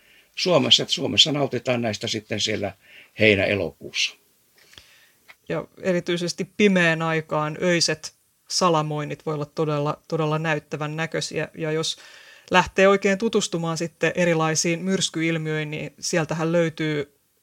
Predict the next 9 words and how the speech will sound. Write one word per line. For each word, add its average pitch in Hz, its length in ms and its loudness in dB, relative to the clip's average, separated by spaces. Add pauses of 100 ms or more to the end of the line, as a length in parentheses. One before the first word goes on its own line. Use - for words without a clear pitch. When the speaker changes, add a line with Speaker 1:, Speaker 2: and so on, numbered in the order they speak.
(220)
Speaker 2:
lopulta 170 440 2
aika 170 220 4
paljon 170 540 4 (540)
erilaisia 165 640 4
ilmiöitä. 156 680 -2
On 156 160 -8
ihan 165 240 -4
erilaisia 156 460 0
ukkostyyppejä, 202 960 -2